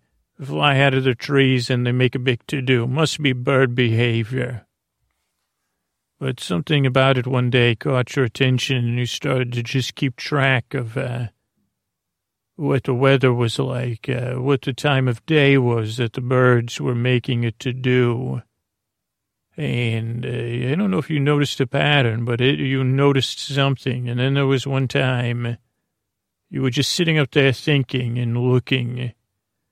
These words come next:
not really scanning, you know, at ease.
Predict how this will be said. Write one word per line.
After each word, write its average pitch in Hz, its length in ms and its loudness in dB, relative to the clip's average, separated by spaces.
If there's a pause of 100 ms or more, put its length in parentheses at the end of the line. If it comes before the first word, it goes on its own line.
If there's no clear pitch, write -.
(260)
not 175 160 -4
really 160 260 2
scanning, 123 960 0 (680)
you 151 100 -6
know, 143 160 -2
at 139 140 4
ease. 143 880 4